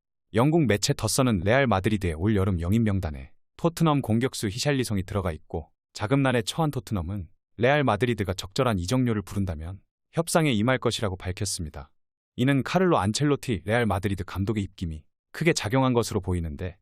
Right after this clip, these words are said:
그는 에버턴 사령탑으로 있던 시절 히샬리송을 지도한 바 있습니다. 당시 안첼로티는 히샬리송을 에버턴 에이스로 키우며 애정이 깊은 것으로 전해졌습니다. 공격수 보강이 필요한 레알 마드리드의 영입 기조와 맞물리며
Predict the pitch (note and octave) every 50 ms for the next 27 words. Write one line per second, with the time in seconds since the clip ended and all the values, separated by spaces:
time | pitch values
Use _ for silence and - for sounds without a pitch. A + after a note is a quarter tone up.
0 | _ _ _ _ - B2+ C3+ C3+ B2 - F#2+ G#2 - C#3+ - D3 C#3+ C3 B2 C3+
1 | C#3+ C3 - - B2+ A2 A2+ G#2+ F#2+ F#2 - - E2+ D#2+ - - A2 F#2 D#2 -
2 | - - F3 E3+ E3 C#3+ - B2+ A#2 G2 - - - - B2 A#2 G#2 - D#2+ D2+
3 | - - - C2+ C2 - D2+ D2+ - _ _ _ _ _ _ _ _ _ - -
4 | A#2 C3+ - D3+ B2+ F#2+ G2+ G#2 - D#3+ E3 D#3 - - C#3 C3 B2 A#2 G#2+ -
5 | - F3+ F#3 E3+ D#3+ C#3 C3 B2 A2+ G2 E2 F#2 A2 A2+ - - G#2+ F2 D#2+ G#2
6 | A#2 - - A2+ G2 F2 - - A2 F2+ D#2+ D2+ D2 - _ _ _ _ _ -
7 | G#2+ A2+ D3 D3 D3 C3+ - - G2+ - C#3 C3+ B2+ A#2+ - - G#2+ F2+ - -
8 | F2+ G#2+ G#2+ G#2+ F#2+ - - E2+ D2+ - D2 D2 - _ _ _ _ _ _ _
9 | _ _ - B2 C#3 D3+ E3+ E3 - - E3 C3 - A#2+ G#2+ C3+ C3+ C3 B2+ -
10 | - - - D3+ C3+ A#2+ F#2+ E2 F2+ A#2 B2+ B2+ A#2+ G2 F#2+ F#2 G2 F#2 - F2
11 | E2 D2 - - F#2+ G2+ A#2 G#2+ - - - G2+ B2 B2+ B2+ B2 A2+ F2 D#2+ E2+
12 | G2+ G#2 F#2 E2 D2 C#2+ D2